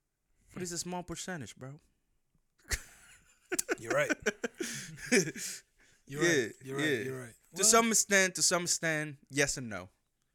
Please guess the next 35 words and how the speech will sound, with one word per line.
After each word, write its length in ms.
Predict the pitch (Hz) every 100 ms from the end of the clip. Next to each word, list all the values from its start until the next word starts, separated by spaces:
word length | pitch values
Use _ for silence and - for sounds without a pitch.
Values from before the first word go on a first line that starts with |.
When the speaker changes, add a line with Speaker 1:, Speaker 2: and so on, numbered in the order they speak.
| _ 160
Speaker 2:
Yes 240 | 190 -
and 140 | 143
no. 160 | 131 135
That's 200 | 185 185
a 40 |
good 180 | 147 135
answer. 120 | 127 120
Speaker 1:
Yeah. 220 | 107 95
Speaker 2:
Yes 180 | - 151
and 140 | 131
no. 60 | 123 139 _ -
<laughs> 360 | - - - - _ -
Speaker 1:
Yeah, 380 | 147 131 104 98 -
that's, 240 | 139 156 -
that's 200 | 143 143
how 140 | 127
I 20 |
would 200 | 131 123
put 240 | - 101 98
it. 160 | 98 - _ 135 120
Speaker 2:
Dope. 240 | 123 123 _ 135
All 60 | 147
right. 100 | 165 165 139 - - - - _ -
<laughs> 200 | 190 190 180 - 403 339 - - 156 147 - 220 -
What 140 | 170 202
do 60 |
you 60 | 190
Speaker 1:
Call 100 | 175
Speaker 2:
guys 160 | 165
Speaker 1:
me 60 | -
Speaker 2:
think? 200 | 151 131
What 80 | 131
do 60 |
you 60 |
guys 80 | -